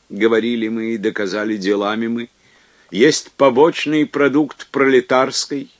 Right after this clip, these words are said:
то есть социалистической революции. Кстати сказать, все Каутские, Гильфердинги, Мартовы, Черновы, Хилквиты, Лонге, Макдональды, Турати –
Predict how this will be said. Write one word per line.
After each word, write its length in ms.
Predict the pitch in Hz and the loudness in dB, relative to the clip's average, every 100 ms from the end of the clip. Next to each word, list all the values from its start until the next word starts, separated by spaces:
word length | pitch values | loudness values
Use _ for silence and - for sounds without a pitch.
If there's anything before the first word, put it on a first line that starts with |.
| _ _ - | _ _ 0
то 180 | 143 | 4
есть 440 | 175 170 - - _ - | 4 2 -6 -16 _ -10
социалистической 1120 | - 127 123 110 92 - 104 92 85 92 82 | -6 -4 -2 -4 -4 -12 -12 -8 -8 -6 -6
революции. 680 | 76 71 64 - - - _ _ _ _ - | -6 -8 -10 -12 -12 -14 _ _ _ _ -16
Кстати 400 | - - 143 104 | -8 -4 -4 -6
сказать, 580 | - 78 62 60 - - _ _ _ _ - | -8 -10 -10 -12 -16 -20 _ _ _ _ -10
все 220 | - 139 | -2 -2
Каутские, 720 | 131 120 117 - - 113 120 | 2 2 2 -2 -8 -6 -6
Гильфердинги, 960 | 95 113 101 104 101 90 104 92 95 - _ _ | -2 -4 -4 -6 -6 -6 -8 -8 -10 -12 _ _
Мартовы, 600 | 92 101 117 98 107 101 | -4 0 0 -2 -6 -6
Черновы, 640 | 90 104 92 107 110 104 98 _ _ - | -4 -4 -4 -4 -4 -4 -10 _ _ -14
Хилквиты, 840 | - 135 135 - 113 - 107 95 _ _ _ _ _ _ - | 0 2 2 0 -4 -2 -6 -6 _ _ _ _ _ _ -2
Лонге, 680 | 107 120 113 90 113 117 - _ _ - | 2 4 2 2 2 0 -8 _ _ -2
Макдональды, 1000 | 110 113 95 113 123 117 113 101 104 - - | 0 0 2 2 2 0 -2 -6 -8 -10 0
Турати – 600 | 127 113 120 - 117 | 4 6 4 -2 -14